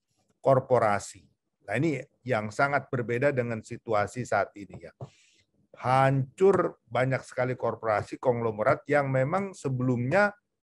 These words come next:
tidak menjaga kehati-hatian dalam hal pinjaman. Mereka itu pinjamannya luar biasa besar, ekspansi terus dengan hasil pinjaman, dan pada saat itu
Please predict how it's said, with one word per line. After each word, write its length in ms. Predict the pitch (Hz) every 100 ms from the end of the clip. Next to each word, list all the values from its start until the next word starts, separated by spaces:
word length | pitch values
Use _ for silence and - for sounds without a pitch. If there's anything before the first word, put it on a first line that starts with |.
| _ -
tidak 320 | 156 147 -
menjaga 640 | 147 143 127 123 120 170 165
kehati-hatian 960 | 143 117 120 - 120 110 - 147 143
dalam 400 | 120 131 135 135 _ -
hal 240 | 120 123
pinjaman. 560 | 123 117 113 110 87 71 _ _ _ _ _
Mereka 480 | - 110 123 156 147
itu 160 | 139 180
pinjamannya 720 | - 135 123 113 113 113 151 143
luar 320 | 123 120 110
biasa 240 | 110 101
besar, 400 | 104 98 131 165 -
ekspansi 640 | 120 - - 113 117 123 -
terus 400 | 139 190 - _ _ _ _ -
dengan 240 | 117 117 110
hasil 240 | 113 127 110
pinjaman, 480 | 110 107 104 156 170
dan 240 | 135 120
pada 240 | 117 113 110
saat 240 | 110 104
itu 480 | 113 - 214 226